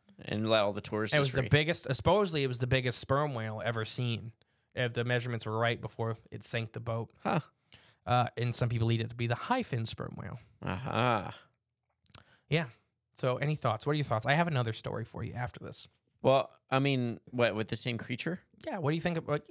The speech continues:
Speaker 2: a similar creature?
Speaker 1: I think I know what this thing is.
Speaker 2: Okay, I want to do some highlights for you, though.
Speaker 1: Okay.
Speaker 2: Some s-, parts of the description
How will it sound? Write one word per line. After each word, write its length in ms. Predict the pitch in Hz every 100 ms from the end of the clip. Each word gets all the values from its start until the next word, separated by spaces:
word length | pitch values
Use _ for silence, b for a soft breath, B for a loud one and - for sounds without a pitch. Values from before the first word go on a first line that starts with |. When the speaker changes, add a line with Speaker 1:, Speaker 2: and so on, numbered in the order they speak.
| 285
Speaker 2:
a 80 | -
similar 360 | - 170 127 107
creature? 460 | - 104 - - - _ -
Speaker 1:
I 100 | 113
think 160 | 117
I 40 | 110
know 120 | 107
what 120 | 107
this 180 | 110 -
thing 160 | 110
is. 320 | 117 120 - - _ -
Speaker 2:
Okay, 240 | 131 123 -
I 80 | 143
want 140 | 156 151
to 60 |
do 160 | 131 139
some 160 | 135 143
highlights 380 | 139 117 110
for 200 | - 113
you, 100 | 107
though. 220 | 107 104 131 _ 104
Speaker 1:
Okay. 200 | 104 98
Speaker 2:
Some 200 | - 127
s-, 160 | 120 -
parts 360 | - 139 131 -
of 60 |
the 100 | 127
description 640 | 123 127 - 120 - 117